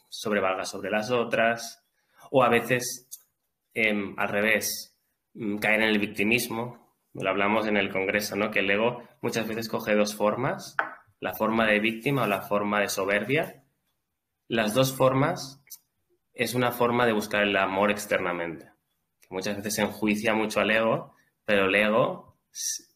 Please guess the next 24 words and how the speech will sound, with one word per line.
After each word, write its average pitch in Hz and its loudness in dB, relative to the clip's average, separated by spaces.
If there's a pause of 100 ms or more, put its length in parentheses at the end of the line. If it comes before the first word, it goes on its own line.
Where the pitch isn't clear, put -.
como 95 -4
todo 107 2
ser 107 -2
en 107 -2
el 98 0
universo, 104 2
como 98 2
todo 104 6
programa, 104 2 (360)
en 101 0
el 101 2
fondo 101 2
está 107 2
buscando 92 0
el 90 0
amor, 85 -2
¿no? 107 -8
<laughs> - -10 (3500)
Y, 117 2
y 123 4
en 117 0
cambio, 151 4
el 127 2
eros, 160 0